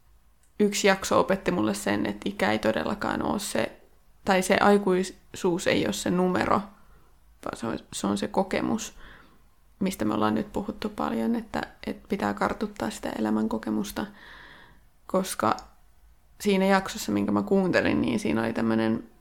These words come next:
perhe, joka oli elänyt tosi, tosi, niinku, tämmöstä,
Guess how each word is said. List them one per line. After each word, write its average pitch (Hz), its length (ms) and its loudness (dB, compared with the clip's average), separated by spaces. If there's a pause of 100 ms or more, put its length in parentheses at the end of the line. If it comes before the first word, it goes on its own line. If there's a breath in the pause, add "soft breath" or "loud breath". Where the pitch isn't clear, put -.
(140)
perhe, 208 360 6
joka 214 280 2
oli - 280 -2 (360)
elänyt 190 380 0 (120)
tosi, - 480 2 (280)
tosi, - 540 2 (480)
niinku, - 240 -2
tämmöstä, - 500 -2